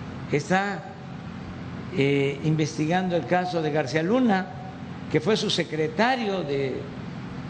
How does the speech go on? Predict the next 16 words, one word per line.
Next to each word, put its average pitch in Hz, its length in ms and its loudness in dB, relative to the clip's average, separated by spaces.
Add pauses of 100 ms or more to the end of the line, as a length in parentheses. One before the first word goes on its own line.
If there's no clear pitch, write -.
Seguridad 160 480 2
Pública. 247 600 4 (1800)
Ni 185 120 8
modo 233 360 6
que 180 120 0
yo 196 200 4
vaya 196 320 4
a 185 40 2
decirle 180 400 2
al 185 120 4
juez 190 420 2 (100)
de 139 60 -6
Estados 160 320 0
Unidos, 185 420 2 (2250)
este, 156 500 2 (1800)
"Ya, 190 360 4